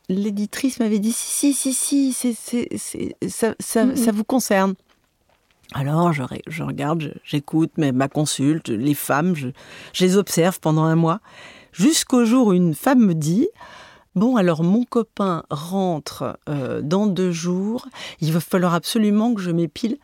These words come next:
Speaker 1: Les femmes comptent même la repousse des poils. Donc,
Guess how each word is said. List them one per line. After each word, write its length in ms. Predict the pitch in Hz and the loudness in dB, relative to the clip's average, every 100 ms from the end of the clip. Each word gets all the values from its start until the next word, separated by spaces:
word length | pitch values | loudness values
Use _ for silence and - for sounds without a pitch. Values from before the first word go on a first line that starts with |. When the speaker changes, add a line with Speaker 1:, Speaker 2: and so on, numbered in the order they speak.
| - - - - | -14 -20 -20 -6
Speaker 1:
Les 140 | 185 185 | 0 0
femmes 380 | - 208 214 214 | 0 0 0 -2
comptent 360 | - 170 - - | -2 -2 -2 -2
même 340 | 156 160 160 151 - | 0 2 2 -2 0
la 180 | 165 | 0
repousse 440 | 156 160 139 165 143 | 2 0 -2 -2 0
des 100 | 151 | 0
poils. 380 | - 160 147 285 - - - | 2 2 2 -2 -4 -6 -4
Donc, 360 | 170 175 175 - | 0 0 0 -2